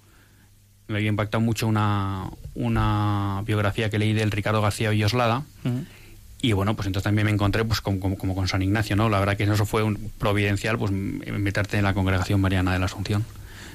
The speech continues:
Speaker 1: Y entonces, bueno, pues la verdad que, que una suerte, porque no cabe duda que vivir la fe acompañado, pues es mucho más, más enriquecedor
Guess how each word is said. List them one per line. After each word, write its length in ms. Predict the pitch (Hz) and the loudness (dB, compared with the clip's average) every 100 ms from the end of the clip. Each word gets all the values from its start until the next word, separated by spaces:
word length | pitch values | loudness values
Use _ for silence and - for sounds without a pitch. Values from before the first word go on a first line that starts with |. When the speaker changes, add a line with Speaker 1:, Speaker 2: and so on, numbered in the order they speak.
| - - - | -16 -16 -8
Speaker 1:
Y 60 | |
entonces, 200 | 110 101 | -2 0
bueno, 160 | 90 95 | 0 0
pues 140 | - | 0
la 80 | 95 | 0
verdad 160 | 87 85 | 2 2
que, 380 | - 92 90 85 | 2 2 0 -2
que 140 | - | 0
una 140 | 95 92 | 2 4
suerte, 340 | 104 98 104 | 2 2 0
porque 420 | 98 98 - 98 | -2 -4 -2 0
no 160 | 98 107 | 0 0
cabe 240 | 107 104 | 0 0
duda 300 | 104 107 107 | 2 2 0
que 160 | - 104 | 0 0
vivir 320 | 101 104 104 | 2 2 2
la 140 | 107 101 | 0 0
fe 120 | 110 | 0
acompañado, 560 | 104 107 104 104 110 | 0 0 0 0 -2
pues 160 | 113 110 | -4 -4
es 80 | 95 | -2
mucho 240 | 87 - | -4 -4
más, 440 | 85 82 82 - - - - - - - - - - - - | -4 -4 -4 -6 -10 -18 -20 -18 -18 -20 -20 -20 -20 -20 -2
más 200 | 104 98 | 0 2
enriquecedor 720 | 110 101 98 98 95 98 117 | 2 0 0 0 2 2 0